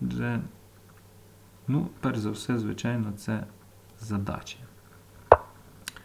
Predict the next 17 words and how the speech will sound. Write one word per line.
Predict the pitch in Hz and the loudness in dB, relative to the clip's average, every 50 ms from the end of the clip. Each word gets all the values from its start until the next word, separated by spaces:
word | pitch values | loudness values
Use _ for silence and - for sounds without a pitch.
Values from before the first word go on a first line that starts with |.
| - - - - - - - - - - - - - - | -20 -20 -20 -20 -20 -20 -20 -20 -20 -20 -20 -6 0 2
Ось, | 139 135 - - | 2 2 2 0
наприклад, | 113 107 - 117 110 - - 113 - - | 0 2 2 0 0 0 -2 -2 0 0
є | 110 107 104 101 101 - - - - - - - - - - - - | 2 2 2 2 0 -4 -8 -14 -20 -20 -10 -6 -4 -4 -4 -4 -4
тактична | - 113 104 - - 113 104 101 - - - 107 | -4 -4 -2 0 2 2 2 2 0 -4 -4 -4
задача, | 107 110 120 139 151 165 160 - - 127 127 123 - - - | -2 -2 0 2 2 2 2 2 2 2 2 0 -4 -4 -2
вона | 117 110 110 110 107 104 101 104 - - - - - | 0 2 2 2 2 2 0 -2 -6 -14 -18 -10 -6
йде | - 113 101 101 - - - | -4 -2 -2 0 -2 -2 -2
по | - 120 | -2 0
рейтингу. | - 139 160 160 143 - 131 131 127 123 117 107 | 2 2 2 2 2 0 0 0 0 0 -2 -2
От | - - - - | -4 -6 -10 -12
я | - - - - - 123 - - - | -10 -10 -10 -10 -10 -8 -8 -6 -4
двісті | - 107 104 - - - - | -4 -4 -4 -4 -6 -8 -6
сорок | - - 120 117 117 - - | -4 -2 -2 -2 -2 -2 -2
один | 120 113 110 104 104 104 | 0 0 0 0 0 0
рейтинг, | - - - - - - 113 113 - - - - - - - - - - - - - - - - - - - - - - - - - - - - - - 147 | -2 -4 -4 -6 -6 -6 -6 -8 -8 -10 -16 -20 -20 -20 -20 -20 -20 -20 -20 -20 -20 -20 -20 -20 -20 -20 -20 -20 -20 -20 -20 -20 -20 -20 -20 -20 -16 -12 -10
е, | 135 127 123 127 123 123 120 113 104 104 107 104 101 107 110 113 113 - - - - - - - - - - - - - - - - - - - - | -8 -8 -8 -8 -6 -6 -6 -6 -6 -6 -6 -6 -4 -6 -6 -8 -10 -14 -20 -20 -20 -20 -20 -20 -20 -20 -20 -20 -20 -20 -20 -20 -20 -20 -20 -12 -6
набрав. | - 104 98 98 98 104 120 131 147 156 156 - | -4 0 0 2 2 2 2 2 2 2 0 -2